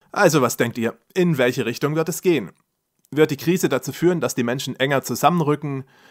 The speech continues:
Werden die Menschen am Ende gar klüger und reifer aus der ganzen Geschichte hervorgehen, weil sie irgendwann erkennen, dass es ihnen ohne die ganze Hektik und den Stress besser geht und sie sich wieder auf die Dinge besinnen, die im Leben wirklich zählen?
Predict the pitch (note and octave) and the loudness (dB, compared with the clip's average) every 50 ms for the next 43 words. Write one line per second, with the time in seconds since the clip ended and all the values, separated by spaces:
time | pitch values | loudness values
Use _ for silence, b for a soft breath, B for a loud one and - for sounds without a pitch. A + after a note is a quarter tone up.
0 | b b D3 F#3 F#3 F3 D3 B2+ C3+ D#3+ E3+ - D#3+ A2+ F2+ C#3 D#3 D3+ C3+ C3 | b b -4 -2 0 0 0 0 0 -2 -2 -2 -4 -2 -2 0 -2 0 2 2
1 | A2+ A#2 - - - F#3+ G#3+ F#3+ G3 E3+ D3 C3+ - B2+ D#3 D#3+ E3+ D3 C#3 - | 2 2 0 -2 -2 -2 4 4 4 4 4 4 4 4 4 6 4 2 2 0
2 | D#3 C#3 - C#3 C#3 - C3 C3 - - E3+ D3+ - D#3 C3+ C#3 C3 - D3 C3+ | -2 -2 -2 -4 -4 -6 -8 -8 -6 -6 -6 -4 -4 -4 -4 -4 -2 2 0 2
3 | C3 C#3+ C3+ C3 B B B B B B B - F3 E3 - D#3+ D#3+ D#3+ D#3 D3+ | 2 0 -4 -4 B B B B B B B 0 0 2 4 2 2 2 2 0
4 | A#2+ A#2+ B2 - - D#3 E3+ F3+ E3 _ _ D3 D3+ D#3+ D#3+ C#3 D3 C3+ C3+ - | 0 -2 -2 -4 0 0 0 0 0 _ _ -4 -2 -2 0 0 0 0 4 4
5 | F#3 G#3+ G3+ D#3+ D#3+ - D#3 D3+ D#3 - D#3+ D3 D#3+ D#3 - C#3 C#3+ C#3 C3+ B2+ | 6 6 6 4 2 2 2 0 2 0 0 0 0 -2 -4 -4 -4 -2 -2 -4
6 | - - - A2+ - - - E3+ - F#3 E3 E3 D#3+ D#3 D3+ - _ C#3 C#3 C#3 | -4 -4 -6 -6 -2 0 -2 0 2 0 0 2 0 -2 -2 -4 _ -6 -4 -4
7 | C#3+ B2+ C3+ C3 C3+ C#3+ C#3+ - - B2+ - - D#3+ D#3+ E3+ E3+ D#3 C#3+ B2 C#3+ | -4 -6 -6 -6 -6 -6 -6 -4 -6 -6 -4 -4 -4 -2 -2 -2 -2 0 -2 -2
8 | C#3+ - D3+ C#3+ C#3 C3+ A#2+ B2 A#2+ A#2+ B2 C3 C3+ B2 G#2 - F3+ F#3+ - F3 | -4 -2 -4 -4 -4 -4 -4 -6 -4 0 2 0 0 2 0 0 0 0 0 -6
9 | - - - E3 D3+ D3 D3+ D3+ | -8 -2 0 2 2 2 0 -4